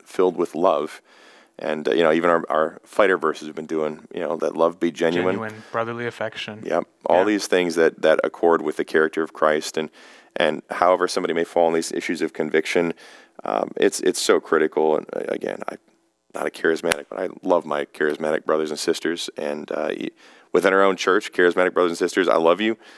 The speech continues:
Speaker 1: Uh, whatever differences we may have in this particular issue and conviction and, and, and teaching and so forth, um, we love you.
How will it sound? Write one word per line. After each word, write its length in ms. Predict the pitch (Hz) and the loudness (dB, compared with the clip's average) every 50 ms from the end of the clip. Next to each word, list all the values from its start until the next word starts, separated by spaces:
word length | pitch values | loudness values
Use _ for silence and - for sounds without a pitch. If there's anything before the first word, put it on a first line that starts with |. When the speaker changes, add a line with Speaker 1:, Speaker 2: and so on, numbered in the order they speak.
| - - _ _ - | -20 -20 _ _ -4
Speaker 1:
Uh, 180 | - 78 78 78 | -2 0 0 0
whatever 400 | 76 - 85 87 82 87 85 85 | 0 2 2 4 4 4 4 2
differences 560 | 76 - 87 - - 90 - - 87 82 78 | 0 0 -2 0 0 -4 -2 0 0 0 0
we 140 | 85 85 82 | -2 -2 0
may 140 | 80 76 76 | 0 0 0
have 200 | 78 78 78 80 | 2 2 2 2
in 80 | 82 | 0
this 100 | 82 82 - | -2 -4 -4
particular 440 | - 80 - - 80 78 80 78 80 | -4 -4 -4 -2 -2 -2 0 0 0
issue 380 | 80 80 - - 85 82 82 78 | 0 0 -2 -4 -2 -2 -2 -4
and 100 | 73 - | -4 -8
conviction 540 | - 76 76 - 82 - - - 82 82 | -12 -8 -2 0 0 0 0 -4 -4 -4
and, 160 | 78 73 67 - | -4 -6 -8 -8
and, 220 | 82 78 - - | -10 -12 -10 -12
and 120 | - - | -12 -10
teaching 320 | - - 82 80 - 82 80 | -8 -8 -8 -6 -6 -6 -6
and 80 | 80 | -6
so 200 | - - 87 82 | -4 -2 -2 -2
forth, 320 | - - 85 82 80 - - - - - - - - _ _ _ | 0 0 0 0 0 -2 -6 -14 -20 -20 -20 -20 -20 _ _ _
um, 420 | - - - - 78 80 76 - - _ _ _ | -8 -6 -4 -4 -4 -4 -8 -12 -16 _ _ _
we 100 | - 85 | -2 0
love 220 | 80 78 82 85 | 2 4 4 4
you. 160 | 98 98 107 | 2 -2 -4